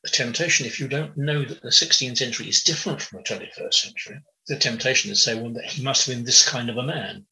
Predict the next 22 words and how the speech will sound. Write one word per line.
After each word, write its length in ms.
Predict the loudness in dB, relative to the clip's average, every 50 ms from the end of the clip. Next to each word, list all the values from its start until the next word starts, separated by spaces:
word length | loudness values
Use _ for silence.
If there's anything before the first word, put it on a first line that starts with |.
| -10 -6
Someone 320 | -4 -4 -4 -4 -6 -8
like 260 | -8 -8 -10 -10 _ _ -10
Cromwell 460 | -8 -6 -6 -6 -6 -6 -8 -10 -10
could 220 | -12 -14 -14 -10 -2
pursue 320 | 4 6 6 6 4 2
his 180 | 0 0 2 2
own 180 | 0 0 -4
career, 480 | -6 -6 -4 -4 -2 -2 -2 -2 -4 -6 -10 -10 -8 -6 -2
be 160 | 0 2 2 2
ruthless 680 | 0 0 0 -2 -2 -2 -4 -2 4 6 6 6 6
and 100 | 4 -2
so 180 | -2 -2 -2
on, 280 | -6 -8 -8 -10 -10 -12 -12
and 180 | -12 -14 -16 -12 -4 0 0
cozy 260 | 0 2 2 0 0
up 160 | -2 -2 -4
to 80 | -6 -6
all 100 | -4 -4
the 120 | -4 -4
right 180 | -4 -4 -6 -6
people 540 | -8 -8 -8 -8 -10 -8 -8 -8 -8 -8 -8
and 360 | -8 -8 -6 -6 -8 -10 -10